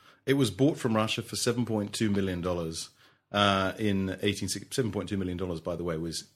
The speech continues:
even then a lot of money. In fact, m-, more money then, of course, than it is now. Um, so the end of the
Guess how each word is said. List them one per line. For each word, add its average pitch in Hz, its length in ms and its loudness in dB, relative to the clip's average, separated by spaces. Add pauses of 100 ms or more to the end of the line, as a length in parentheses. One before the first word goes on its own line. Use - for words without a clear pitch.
even 101 280 0
then 98 140 6
a 87 60 -2
lot 90 200 -2
of 82 80 -8
money. 82 360 0 (360)
In 101 60 -6
fact, 98 200 0 (560)
m-, 104 80 -4 (760)
more 139 180 12
money 98 220 6
then, 98 180 4
of 87 120 -4
course, 95 200 -6
than 95 80 -2
it 82 80 -6
is 82 160 -4
now. 90 260 0 (540)
Um, 101 800 4 (460)
so 113 260 6
the 107 220 6
end 135 180 6
of 95 160 -2
the 87 420 0